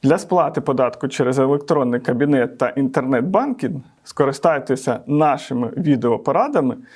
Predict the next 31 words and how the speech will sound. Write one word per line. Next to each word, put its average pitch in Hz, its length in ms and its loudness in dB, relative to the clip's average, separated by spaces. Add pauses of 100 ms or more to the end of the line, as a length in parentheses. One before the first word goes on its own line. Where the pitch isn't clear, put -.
(180)
за 143 240 2
посиланням 151 920 -2
під - 180 -4
цим 139 180 2
відео. 113 420 0 (1080)
Також 294 340 2
фізособи 139 720 0
можуть 139 340 2
сплатити 135 460 -2
податок 254 680 -2
у 139 140 0
сільській 202 680 0 (280)
або 131 260 0
селищній 147 840 0
раді 185 480 0
у 147 100 -2
відповідній 135 680 0
касі. - 580 -4 (200)
Як 220 220 4
діяти, 160 540 2 (120)
якщо 151 360 2
не 143 140 4
згодні 175 400 2
з - 100 -4
сумою 151 340 2
податку, 214 580 -2 (100)
визначеною 160 800 0
у - 20 -2
П 180 120 2
П 196 160 0
Р? 151 240 0